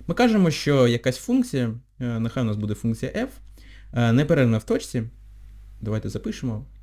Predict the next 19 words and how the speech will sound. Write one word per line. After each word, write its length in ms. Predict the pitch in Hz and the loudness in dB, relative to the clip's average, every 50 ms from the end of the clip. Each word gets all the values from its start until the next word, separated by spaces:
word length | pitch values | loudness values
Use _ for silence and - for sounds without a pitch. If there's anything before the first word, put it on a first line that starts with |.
| - - - - - - - - - - - - - - - | -20 -20 -20 -20 -20 -20 -20 -20 -20 -20 -20 -20 -18 -12 -8
Неперервна. 1160 | 120 135 165 165 151 135 - - 127 127 123 117 113 104 - 107 127 120 113 120 117 120 127 - - - - - - - - - - - - - 110 104 101 107 110 113 160 175 180 180 170 - - - - - - - - - - - - - - - - - - - - - - - - - - | -8 -6 -6 -6 -8 -8 -8 -8 -6 -6 -4 -4 -6 -6 -6 -6 -4 -6 -6 -6 -8 -10 -10 -12 -16 -20 -20 -20 -20 -20 -20 -20 -20 -20 -18 -14 -12 -10 -8 -8 -8 -6 -6 -6 -8 -8 -10 -12 -18 -20 -20 -20 -20 -20 -18 -18 -18 -18 -20 -20 -20 -20 -20 -20 -20 -20 -20 -20 -20 -20 -20 -10 -6
Неперервна 600 | - 123 127 156 180 185 175 156 139 131 123 120 | -4 -4 -2 0 0 0 0 0 0 0 0 0
в 280 | 113 110 104 104 113 | 0 0 -2 -2 -2
точці, 720 | 113 - 147 143 - - - - - 110 107 104 101 101 98 101 | -2 -2 -2 -4 -4 -6 -8 -6 -4 -2 0 0 0 0 -2 -2
ну, 160 | 151 175 180 | -4 -4 -2
нехай 300 | 147 123 123 - 139 131 | -4 -4 -4 -4 -4 -2
у 20 | |
нас 140 | 110 113 113 | -2 -2 -2
буде 180 | 107 110 107 101 | -2 -2 -2 -2
точка 320 | 98 110 107 - - 110 | -2 -4 -4 -4 -6 -8
С. 260 | - - 190 226 247 - - - - - - - - - - - - - - - - - - - - - - - - - - - - - - - - - - - - - - - - - | -6 -6 -6 -6 -6 -8 -14 -20 -20 -20 -20 -20 -20 -20 -20 -18 -18 -18 -18 -18 -18 -20 -20 -20 -20 -20 -20 -20 -20 -20 -20 -20 -20 -20 -20 -20 -20 -20 -20 -20 -20 -20 -20 -20 -12 -8
Ось, 200 | - 104 101 - | -6 -4 -4 -2
х 160 | - 123 113 | -2 -2 0
дорівнює 340 | 104 107 107 104 101 101 104 | 0 0 0 0 0 -2 -2
С. 180 | - - 214 240 196 - - - - - - - - | -4 -4 -4 -4 -6 -8 -14 -20 -20 -20 -20 -8 -2
Тоді 200 | - 151 151 175 | -2 0 2 2
і 40 | 156 | 2
тільки 240 | 151 156 147 - | 0 -2 -2 -2
тоді, 300 | 160 - 185 190 226 370 | -2 -2 0 0 0 -2